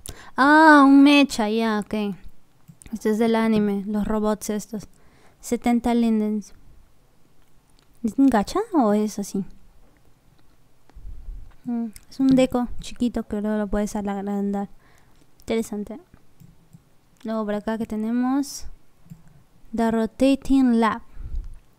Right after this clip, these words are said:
Insisto, hay un montón de tiendas que no conozco, ni nunca había oído hablar de ellos en mi vida.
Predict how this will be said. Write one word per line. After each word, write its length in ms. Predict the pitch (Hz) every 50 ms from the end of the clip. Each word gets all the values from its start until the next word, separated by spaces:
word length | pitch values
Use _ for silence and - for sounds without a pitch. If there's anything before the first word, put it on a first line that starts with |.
| _ - _ - -
Insisto, 420 | 240 247 240 - 294 285 - -
hay 80 | 220 226
un 60 | 240
montón 200 | 285 302 302 359
de 100 | 349 320
tiendas 240 | 294 302 294 285 -
que 120 | - -
no 160 | 226 220 214 -
conozco, 480 | 214 208 208 214 233 - - - 285
ni 120 | 262 233 220
nunca 380 | 220 226 247 269 277 277 277
había 140 | 254 247 240
oído 180 | 233 233 233 226
hablar 240 | 220 214 214 208
de 80 | 208 208 196
ellos 160 | 202 202 -
en 100 | 208 196
mi 100 | 190 190
vida. 320 | 190 202 208 214 202 185